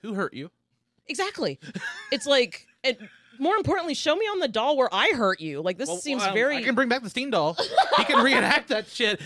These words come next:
Speaker 1: and he'll even have sound
Speaker 2: No.
Speaker 1: effects.
Speaker 2: I don't want him back.
Speaker 1: <laughs> Show us on the doll. Ugh.
Speaker 2: But, like, 'cause people
Speaker 1: Not now. <laughs>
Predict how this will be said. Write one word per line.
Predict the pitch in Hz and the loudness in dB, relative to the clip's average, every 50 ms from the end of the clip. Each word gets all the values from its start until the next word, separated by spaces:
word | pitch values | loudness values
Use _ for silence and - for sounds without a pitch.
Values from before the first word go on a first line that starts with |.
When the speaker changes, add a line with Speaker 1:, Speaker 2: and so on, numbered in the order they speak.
| - - | -8 -4
Speaker 1:
and | - 185 196 | -2 2 2
he'll | 262 302 | 4 4
even | 294 269 254 208 | 4 2 2 2
have | 240 226 | 2 2
sound | 190 - 240 277 302 | 2 2 2 2 2
Speaker 2:
No. | 233 | 2
Speaker 1:
effects. | 190 - 139 127 - - - - - | 2 2 0 -2 -2 -6 -14 -12 -8
Speaker 2:
I | 208 220 | -6 -4
don't | 226 202 196 | -4 -2 -4
want | 202 196 190 | -4 -2 -2
him | 190 185 | -2 -2
back. | 180 170 170 175 - - - - - - _ | -2 -2 -2 -4 -6 -8 -14 -20 -20 -20 _
Speaker 1:
<laughs> | _ _ | _ _
Show | - - 247 254 | 2 2 4 4
us | 247 | 6
on | 269 | 6
the | 285 | 4
doll. | 277 220 151 - _ | 4 4 2 0 _
Ugh. | 339 403 349 254 160 - - _ - - - - - - _ _ | 6 6 6 6 4 0 -4 _ -20 -20 -20 -20 -20 -20 _ _
Speaker 2:
But, | - 269 | 0 2
like, | 262 277 269 262 220 - - _ _ _ _ _ _ _ _ | 2 4 2 2 0 -4 -12 _ _ _ _ _ _ _ _
'cause | - 269 - - | -6 -6 -6 -4
people | - 311 240 302 302 277 262 233 | -4 -4 -4 -2 -2 0 0 4
Speaker 1:
Not | - 185 196 165 139 120 | 4 4 2 2 -2 -6
now. | 180 214 220 170 113 104 110 | -6 -4 -4 -4 -6 -8 -10
<laughs> | - | -12